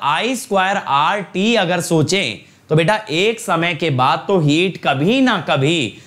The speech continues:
थर्मल लिमिट को एक्सीड कर ही जाएगी।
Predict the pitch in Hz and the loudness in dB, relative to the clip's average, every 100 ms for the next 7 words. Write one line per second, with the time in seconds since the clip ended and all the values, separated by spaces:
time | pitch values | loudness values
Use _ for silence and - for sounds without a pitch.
0 | - - 170 185 214 277 226 196 202 190 | -20 -2 2 4 2 2 0 0 -2 0
1 | 202 170 - 190 185 180 170 170 185 247 | 0 0 -2 0 0 0 0 2 0 2
2 | 202 165 156 139 139 135 160 170 | 0 -2 -4 -4 -2 0 -2 -4